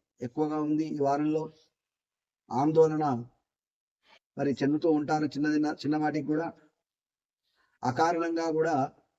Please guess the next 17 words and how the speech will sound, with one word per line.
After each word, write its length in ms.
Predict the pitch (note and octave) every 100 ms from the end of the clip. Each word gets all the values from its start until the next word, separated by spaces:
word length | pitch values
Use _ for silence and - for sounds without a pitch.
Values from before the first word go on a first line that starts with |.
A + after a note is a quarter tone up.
| _ C3
కలహాలు 360 | C3+ C3+ D#3+
సంభవించేటువంటి 680 | D#3 D3 C#3 D3 D3+ C#3 C3
అవకాశం 340 | B2+ C3 B2+ B2+
కూడా 160 | A#2+ B2
ఉన్నది. 300 | A#2 A2+ F#2+ - _ _ _ _ _ _ _ _ -
కనుక 220 | D#3+ F3+ D#3+
కొంత 200 | D#3+ E3 C#3 A#2+ - _ _ _ _ _ B2
ఈ 80 | C3+
వారం 300 | C3+ D3+ D#3+
అంతా 200 | D#3 D#3+
కూడా 220 | D3+ D3+
వృషభ 220 | D3+ B2+ D3
రాశి 260 | D3 C#3
వారు 220 | D3 C#3+
కొంత 220 | B2+ C#3 C3+ A#2+
జాగ్రత్తగా 460 | A#2+ C#3 C#3+ C#3
ఉండడం, 300 | C3 C3 D3